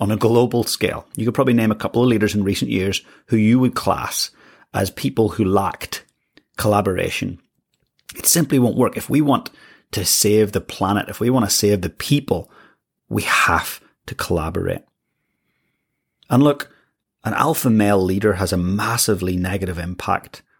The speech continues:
on culture. Their emphasis on competition and dominance really creates hostility. And often it can be intimidating to work in that environment, right?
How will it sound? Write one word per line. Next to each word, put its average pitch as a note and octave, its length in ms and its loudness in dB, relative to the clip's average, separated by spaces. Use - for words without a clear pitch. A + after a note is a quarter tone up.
on F#2+ 180 -6
culture. - 680 -8
Their A2 320 2
emphasis C3 600 0
on G2+ 440 -4
competition - 720 -2
and F#2 120 -4
dominance A2+ 720 0
really B2 240 2
creates G2+ 340 -4
hostility. - 720 -2
And G#2 100 -2
often A#2+ 560 0
it - 80 -2
can G#2+ 100 -2
be G#2 120 2
intimidating G2+ 540 0
to F#2 60 0
work F#2+ 240 -4
in G2+ 80 -4
that F#2 140 -6
environment, F#2 480 -6
right? - 260 -4